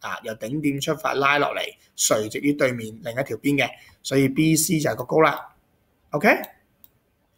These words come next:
好啦，咁我想呢，喺呢度加少少嘢喎。如果我話俾你聽，呢一條邊係六C M，咁呢條邊係咩啊？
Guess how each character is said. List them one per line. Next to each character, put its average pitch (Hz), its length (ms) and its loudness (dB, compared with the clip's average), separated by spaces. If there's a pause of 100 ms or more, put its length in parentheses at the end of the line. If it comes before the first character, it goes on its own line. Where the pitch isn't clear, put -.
(100)
好 - 120 4
啦， 202 200 6
咁 277 140 6
我 285 60 8
想 202 140 6
呢， 240 60 6
喺 214 240 6
呢 240 60 6
度 214 100 6
加 196 220 4
少 160 160 2
少 127 120 -2
嘢 104 180 -4
喎。 90 80 -14 (420)
如 180 260 4
果 165 140 4
我 214 340 8
話 135 320 4
俾 147 200 2
你 151 80 4
聽， 160 440 -2
呢 277 100 0
一 269 120 4
條 139 200 -8
邊 185 200 -4
係 147 100 -2
六 123 340 -8
C - 320 -6
M， 123 220 -2 (840)
咁 165 200 2
呢 220 80 8
條 160 120 4
邊 147 140 0
係 123 120 0
咩 113 80 -8
啊？ 110 120 -12